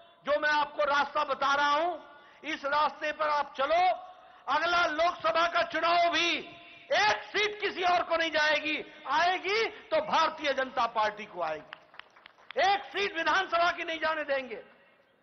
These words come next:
You are the foot soldiers। आप हमारे जमीन पर लड़ने वाले नेता हैं,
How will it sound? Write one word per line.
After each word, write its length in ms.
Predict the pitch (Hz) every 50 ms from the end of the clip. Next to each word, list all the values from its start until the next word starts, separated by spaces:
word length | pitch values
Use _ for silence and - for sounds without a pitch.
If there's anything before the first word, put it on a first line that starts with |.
| _ _ _ 135 135
You 220 | 131 165 220 254 262 254
are 120 | 254 247 247
the 120 | 254 240 - -
foot 160 | 269 294 - - -
soldiers। 460 | 254 254 254 247 247 240 226 - - - - - - - - _ _ _ _ _ _ _ _ _
आप 280 | 175 202 254 262 262 226
हमारे 320 | 247 247 254 254 262 254 247 -
जमीन 260 | 220 233 254 262 254 247
पर 160 | - 262 254
लड़ने 320 | 233 233 240 240 247 254
वाले 260 | 247 247 247 247 254 247
नेता 320 | 240 240 233 233 262 247 240
हैं, 180 | 226 240 233